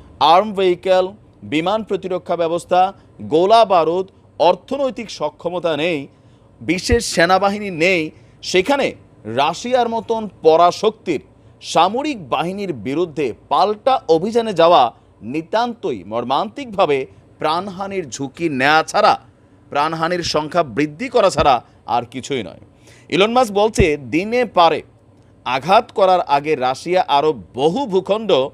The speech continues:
দখলে নেবে। দিনেপ্রো এলাকাতে রাশিয়া এখন অভিযানের প্রস্তুতি নিচ্ছে। মানে, ইলন মাস্কের বক্তব্য যে রাশিয়ার আক্রমণ ইউক্রেনের প্রতিহত করা কঠিন। এছাড়া রুশ সেনারা ওডেসাও দখল করে নিবে, কারণ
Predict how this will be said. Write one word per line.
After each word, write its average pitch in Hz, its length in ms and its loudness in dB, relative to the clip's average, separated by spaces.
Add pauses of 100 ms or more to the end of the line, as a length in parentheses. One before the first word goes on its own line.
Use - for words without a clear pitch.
(240)
দখলে 151 400 -2
নেবে। 92 220 -6 (400)
দিনেপ্রো 185 460 2
এলাকাতে 160 520 2
রাশিয়া 151 380 0
এখন 170 180 -6
অভিযানের 143 540 -2 (300)
প্রস্তুতি 165 340 -4
নিচ্ছে। 123 340 -6 (1300)
মানে, 170 160 4
ইলন 202 200 0
মাস্কের 262 280 0
বক্তব্য 214 600 0
যে 240 120 -4
রাশিয়ার 165 520 -2
আক্রমণ 165 640 -2
ইউক্রেনের 143 480 0 (180)
প্রতিহত 170 420 -2
করা 127 340 2
কঠিন। 131 360 -6
এছাড়া 151 440 4 (300)
রুশ 151 380 -4
সেনারা 214 380 0 (140)
ওডেসাও 202 440 -4
দখল 147 280 -4
করে 127 200 -6
নিবে, 101 200 -12 (680)
কারণ 170 240 2